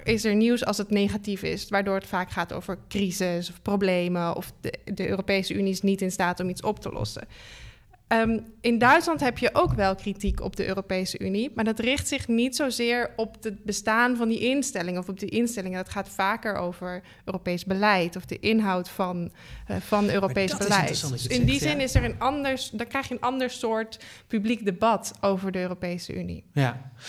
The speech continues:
Speaker 2: het, het is een beetje een valkuil die we nu misschien ook zijn ingelopen. We hebben het nu veel meer gehad over instituties in plaats van de beslissingen die die instituties nemen. M-, maar hoe komt dat, dat wij in Nederland veel meer praten over het hoe en waarom van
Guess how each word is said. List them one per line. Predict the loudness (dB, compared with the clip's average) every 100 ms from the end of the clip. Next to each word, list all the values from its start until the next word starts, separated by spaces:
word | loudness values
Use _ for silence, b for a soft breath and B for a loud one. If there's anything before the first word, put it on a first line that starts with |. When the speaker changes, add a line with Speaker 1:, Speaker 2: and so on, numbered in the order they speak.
| B B
Speaker 2:
het, | -2 0
het | 0 4
is | 6
een | 6
beetje | 6 6
een | 4
valkuil | 4 2 2 2
die | 4
we |
nu | 6 6
misschien | 4 2
ook | 2 2
zijn | 2 4
ingelopen. | 4 4 2 2
We | 2
hebben | 4 4
het | 4
nu | 6
veel |
meer | 4 4
gehad | 0
over | 0 -2
instituties | 0 0 0 0 0 0 -2
in | -4 -4
plaats | -2 -2
van | -2
de | -2
beslissingen | -4 -4 -4 -4
die | -4
die | -4 -4
instituties | -6 -6 -8 -6 -6
nemen. | -2 -2 0 -2 -4 -8 B B B
M-, | -6 0
maar | 2 4
hoe | 4
komt | 2 2 0
dat, | -4
dat | -4
wij | -2 0
in |
Nederland | 2 2 0 -4
veel | -2 0
meer | 0 -2
praten | -4 -4 -6
over | -6 -6 -4 -6 -8 B
het | -6 -2
hoe | 0 0
en |
waarom | 0 0
van | -2